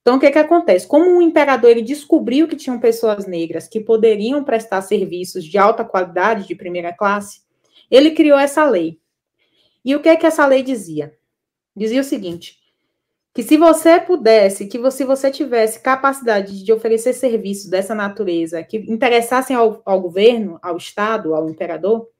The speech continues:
então você poderia escrever um documento, um ofício, alegando que você tinha um defeito de cor,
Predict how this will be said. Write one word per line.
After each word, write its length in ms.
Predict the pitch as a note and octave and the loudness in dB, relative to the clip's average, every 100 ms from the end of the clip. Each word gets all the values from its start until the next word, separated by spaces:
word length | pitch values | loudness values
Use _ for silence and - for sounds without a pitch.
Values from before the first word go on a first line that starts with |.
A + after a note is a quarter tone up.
| _ _ _ | _ _ _
então 140 | - B3 | -6 -2
você 200 | C4+ C#4+ | 2 2
poderia 380 | C#4+ B3+ A#3+ | 2 2 0
escrever 480 | C4 C4 D4 B3+ A3+ | -2 -4 0 0 0
um 80 | A3+ | -2
documento, 800 | A3 A3 A3 G3+ G3+ A#3 B3 D4 _ _ | 0 0 -2 -4 -4 -4 -8 -20 _ _
um 120 | G3+ | 0
ofício, 600 | G3+ G3+ F#3+ G3+ - - _ _ _ _ _ _ _ _ _ _ _ _ - | 0 -2 -10 -10 -10 -18 _ _ _ _ _ _ _ _ _ _ _ _ 2
alegando 720 | G#3 B3+ B3+ G3 G#3+ A#3 A#3 | 4 4 2 0 -4 -4 -6
que 120 | A#3 | -8
você 360 | G#3 G#3+ - G3 | -4 -2 0 -2
tinha 600 | - G#3+ G#3 G#3 G3+ - _ | -4 -8 -6 -6 -8 -12 _
um 120 | G3+ | 0
defeito 500 | G#3+ G#3 - A#3 B3+ | 2 2 2 2 0
de 140 | A#3 A#3+ | -10 -12
cor, 340 | - G3 G3 | -4 -4 -4